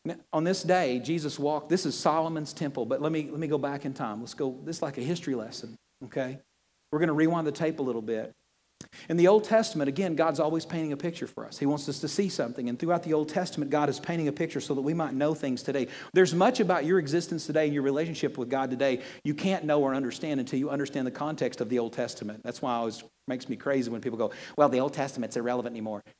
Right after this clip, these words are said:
Are you kidding me? God is the same yesterday, today, and forever. There's so much that we can learn. He's given us these sixty-six books that we see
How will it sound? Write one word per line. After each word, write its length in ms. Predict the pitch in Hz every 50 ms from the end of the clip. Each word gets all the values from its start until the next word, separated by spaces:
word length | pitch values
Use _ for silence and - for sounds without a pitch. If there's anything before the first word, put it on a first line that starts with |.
| _ _ _ _ -
Are 60 | 123
you 100 | 135 139
kidding 280 | 135 - 151 147 165 165
me? 280 | 165 170 185 202 202 - - _ _ _ _ _ _ _ -
God 180 | 151 156 156 165
is 60 | 165 143
the 60 | 143
same 260 | 135 - 160 151 147
yesterday, 380 | 143 147 147 - 143 139 131 127
today, 220 | 135 135 131 127
and 100 | 120 131
forever. 260 | - 127 127 131 117
There's 200 | 110 120 113 -
so 100 | - 160
much 240 | 151 147 131 131 -
that 80 | 143 123
we 140 | 131 127
can 180 | 127 131 123 120
learn. 380 | 131 127 117 110 107 104 113 - _ _ _ _ _ -
He's 100 | 151 123
given 220 | 117 156 139 135
us 100 | 127 -
these 320 | - - 156 151 143 - - -
sixty-six 600 | - - 180 180 - - 135 - 143 131 - -
books 320 | 127 143 139 131 135 -
that 100 | - 123
we 140 | 127 127 127
see 400 | - - 156 143 139 135 127